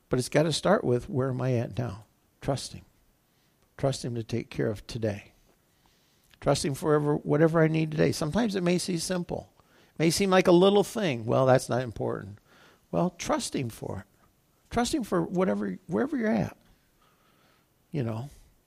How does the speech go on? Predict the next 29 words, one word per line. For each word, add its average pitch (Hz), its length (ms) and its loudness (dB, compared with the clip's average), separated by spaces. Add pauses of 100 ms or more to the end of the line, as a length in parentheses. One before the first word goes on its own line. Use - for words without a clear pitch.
(480)
trust 202 240 0
him 202 120 2
for 165 220 -2
your 123 240 0 (1040)
cold, 107 480 -4 (160)
your 123 160 -6
cough, - 680 -6 (800)
the 131 100 2
stomach 123 420 -4
flu. 104 420 -8 (220)
Trust 262 320 -2
him, 143 240 -8 (300)
you 220 80 -8
know, 180 100 -4
trust 269 300 -4
him 277 100 -6
where 185 140 -2
you're 196 180 0
at. 113 300 2 (1040)
Look 220 240 2
to 190 80 2
him. 151 440 0 (960)
Seek - 340 2
him. 107 320 -6 (920)
Learn 202 180 2
to 208 80 0
cultivate 143 640 4
that 135 160 4
relationship 139 880 -4